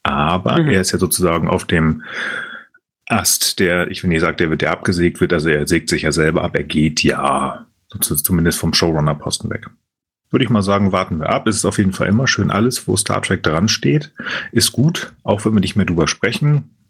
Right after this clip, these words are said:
Speaker 1: Und mit Picard sind wir auch noch nicht durch. Ich zumindest habe mein endgültiges, äh, Ergebnis sozusagen zu diesem, ähm, zu dieser Serie noch nicht gefasst. Habt ihr sonst noch was zu erzählen?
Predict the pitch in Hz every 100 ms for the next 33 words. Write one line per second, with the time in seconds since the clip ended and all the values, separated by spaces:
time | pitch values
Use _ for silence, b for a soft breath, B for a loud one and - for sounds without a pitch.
0 | - 101 95 92 - 80 92 90 90 78
1 | 73 90 107 110 - 101 95 - - -
2 | _ B B B B B B 113 - -
3 | 117 107 98 107 95 90 - 113 - 101
4 | - 104 98 87 - 92 78 92 101 87
5 | 95 101 95 82 - 76 - 80 80 80
6 | 78 76 - 80 78 78 78 B B B
7 | B B - - 76 73 73 71 71 73
8 | 78 73 69 69 69 69 - - - -
9 | - - - - - - _ - - 104
10 | 101 104 110 101 98 104 92 - 104 98
11 | 98